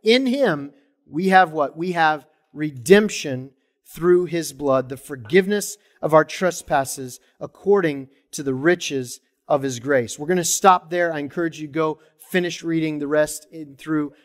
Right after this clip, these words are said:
verse fourteen. I have a feeling some of this is gonna come up in the next few weeks as well. But what was the difference between the, the, uh, um, in chapter two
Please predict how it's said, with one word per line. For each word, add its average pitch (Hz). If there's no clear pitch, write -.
verse 151
fourteen. 147
I 131
have 147
a 139
feeling 147
some 147
of 139
this 135
is 127
gonna 135
come 139
up 135
in 147
the 143
next 143
few 143
weeks 139
as 131
well. 135
But 170
what 190
was 220
the 190
difference 208
between 180
the, 156
the, 151
uh, 147
um, 147
in 156
chapter 185
two 220